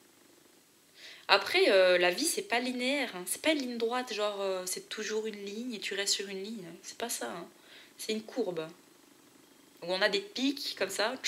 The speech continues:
C'est une danse aussi. C'est, c'est, c'est comme ça, en fait. Donc, ça sert à rien de renier nos pulsions. Comme j'ai, j'ai été énervée la semaine dernière quand j'ai lu, euh, une phrase, euh, «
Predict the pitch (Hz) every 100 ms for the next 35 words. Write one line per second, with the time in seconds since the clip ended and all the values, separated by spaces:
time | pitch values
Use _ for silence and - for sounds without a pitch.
0 | - - - - - - - - - -
1 | - - - 190 196 185 175 - - -
2 | - - - - - - - - - -
3 | - - - - - - - - 214 220
4 | 294 226 - 175 - - - - - _
5 | _ - - - _ - - - - 175
6 | 175 - 180 - 180 220 311 208 185 202
7 | 233 240 247 254 240 - - - - 185
8 | - 208 196 - 233 269 - - - -
9 | - 190 185 175 170 170 175 175 180 202
10 | 202 202 214 180 - 175 170 175 185 202
11 | 185 - - - - - - 180 170 175
12 | 202 208 190 170 170 165 - 202 196 185
13 | 175 170 165